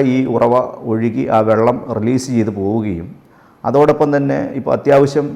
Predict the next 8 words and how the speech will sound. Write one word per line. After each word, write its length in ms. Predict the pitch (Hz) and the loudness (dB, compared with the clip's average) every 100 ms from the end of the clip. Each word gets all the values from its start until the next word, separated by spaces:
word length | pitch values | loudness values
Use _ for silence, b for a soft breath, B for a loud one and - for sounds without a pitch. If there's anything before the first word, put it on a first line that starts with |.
| 120 | -2
വെയിലൊക്കെ 400 | 120 131 127 131 | 0 2 2 2
നമ്മൾ 160 | 117 113 104 | 2 2 2
കാണുന്നുണ്ട്. 400 | 98 95 85 - 113 | 0 0 -6 -10 -8
ഇതിൻ്റെ 200 | 139 147 127 | -2 -2 2
ഭാഗമായി 440 | 120 131 120 113 127 113 | 0 2 0 0 0 2
ബാഷ്പീകരണം 640 | 113 - 139 143 143 143 127 | 2 0 -2 0 0 0 -2
സംഭവിക്കുകയും 540 | 104 113 120 135 127 110 | -2 -2 -2 -2 -4 -4
ചെയ്യുമ്പോൾ 380 | 98 90 87 | -8 -8 -10